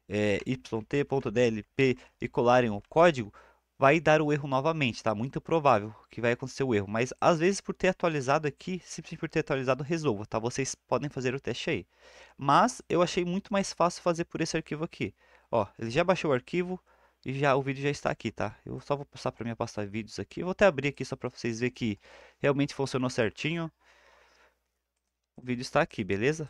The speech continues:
O vídeo com o áudio num arquivo só. Deixa eu passar aqui. E vamos dizer que vocês querem baixar vários arquivos diferentes. Interessante é, vocês simplesmente vão abrindo o arquivo aqui e vão colocando outros links. Coloca o link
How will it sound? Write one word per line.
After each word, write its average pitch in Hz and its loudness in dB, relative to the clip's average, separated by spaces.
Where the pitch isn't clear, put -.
O 123 -4
vídeo 156 -4
com 139 -4
o 131 4
áudio 147 2
num 135 -2
arquivo 151 -4
só. 85 -2
Deixa - -18
eu - -10
passar 113 -6
aqui. 160 -6
E - -2
vamos 185 0
dizer 196 4
que - -20
vocês 196 -4
querem 180 -2
baixar 165 2
vários 147 2
arquivos 131 -4
diferentes. 156 -4
Interessante 151 -2
é, 147 2
vocês 143 -4
simplesmente 151 -6
vão 143 -2
abrindo 135 -2
o 127 4
arquivo 123 0
aqui 208 -2
e - -6
vão 151 -2
colocando 196 2
outros 208 0
links. 202 -2
Coloca 139 0
o 147 2
link 196 -6